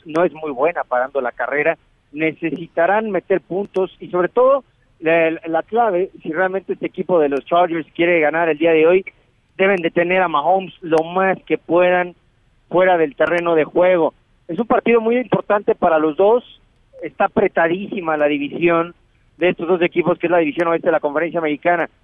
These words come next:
Ayer los Raiders le ganaron a Cincinnati, que era de esperarse. Entonces los Raiders tienen marca de seis victorias, cuatro derrotas. Es la misma,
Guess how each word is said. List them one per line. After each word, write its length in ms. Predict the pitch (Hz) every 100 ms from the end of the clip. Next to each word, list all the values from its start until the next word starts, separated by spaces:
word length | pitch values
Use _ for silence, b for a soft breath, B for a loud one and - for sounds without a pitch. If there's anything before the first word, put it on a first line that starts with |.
| _
Ayer 300 | 135 160 208
los 180 | 208 175
Raiders 420 | 151 180 196 202 160
le 80 |
ganaron 340 | 151 156 180 175
a 80 | 160
Cincinnati, 600 | 156 - 170 185 - -
que 100 | 156
era 80 |
de 60 | 156
esperarse. 500 | - 160 165 - 151 _ _ -
Entonces 420 | 165 185 185 185
los 140 | 165
Raiders 320 | 185 190 196
tienen 240 | - 185 170
marca 240 | 170 -
de 140 | 160 147
seis 180 | 175
victorias, 360 | 170 - 170 175
cuatro 260 | 170 170 175
derrotas. 420 | 160 180 - 165 - _ _
Es 220 | 220 247 -
la 300 | 220 208 208
misma, 500 | 208 269 285 254 254